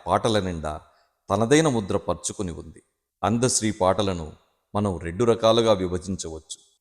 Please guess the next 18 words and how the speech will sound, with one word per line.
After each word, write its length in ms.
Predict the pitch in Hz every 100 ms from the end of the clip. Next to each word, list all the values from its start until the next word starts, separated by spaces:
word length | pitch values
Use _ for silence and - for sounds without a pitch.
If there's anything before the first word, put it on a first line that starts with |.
| -
ఒకటి 400 | 101 - 78 69 _ _ _ _
సామాజిక 600 | - 104 127 156 131 123
సమస్యల 460 | 117 110 107 - 101
మీద 220 | 98 87
రాసిన 360 | 87 87 90 85
పాటలు, 460 | 82 82 85 104 - _ _ _ _ _
రెండవది 480 | 95 110 110 85 69 - _ _ _ _
తెలంగాణ 480 | 117 151 139 131 120
ఉద్యమం 560 | 110 101 101 151 139
మీద 180 | 117 95
రాసిన 340 | 90 87 - 80 82
పాటలు. 360 | 78 78 - _ _ -
సామాజిక 600 | 110 127 165 160 139 127
సమస్యల 480 | 120 117 113 113
మీద 200 | 107 104
అందశ్రీ 640 | 98 - 90 120 131 123 113
రచించిన 460 | 104 98 95 101
పాటల్లో 600 | 90 90 90 95 113 180